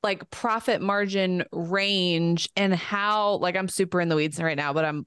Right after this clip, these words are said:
like, geeking out. Are we talking five to ten percent is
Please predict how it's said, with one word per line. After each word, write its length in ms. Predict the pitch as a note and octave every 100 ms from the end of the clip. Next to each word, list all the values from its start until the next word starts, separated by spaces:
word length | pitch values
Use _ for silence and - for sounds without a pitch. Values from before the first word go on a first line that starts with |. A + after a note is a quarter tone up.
| -
like, 200 | D#3 D#3
geeking 280 | E3+ E3 D3
out. 280 | A2 - - - - - _ -
Are 160 | G3+ G#3+
we 180 | G#3+
talking 640 | G3+ G#3 G3+ G#3 F#3+ F#3 F3+ -
five 220 | F3+ F3
to 100 | F3+
ten 240 | B3 C#4
percent 460 | C#4+ C#4 C4 B3+ -
is 360 | G#3+ G#3+ G3+